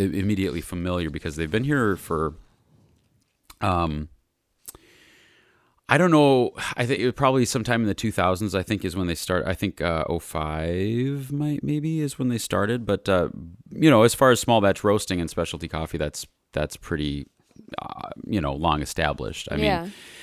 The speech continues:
Speaker 1: and they're, uh, they're called Red Band because there's this concept of general, um, the, the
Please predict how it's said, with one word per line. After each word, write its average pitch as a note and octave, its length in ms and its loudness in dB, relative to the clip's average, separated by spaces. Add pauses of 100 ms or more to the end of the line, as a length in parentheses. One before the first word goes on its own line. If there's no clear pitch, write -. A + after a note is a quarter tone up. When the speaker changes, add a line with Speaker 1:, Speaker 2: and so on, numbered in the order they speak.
(360)
Speaker 1:
and A#2 240 4
they're, A#2+ 200 4
uh, G#2 240 4
they're G#2 120 4
called D#3 240 4
Red A#2+ 260 6
Band A#2+ 300 4
because G#2 480 2
there's G#2 320 4
this - 460 0
concept G#2+ 720 0
of F2 600 -2
general, F#2 880 2
um, D#2 1080 -10 (160)
the, E2 360 -2
the D2 200 -6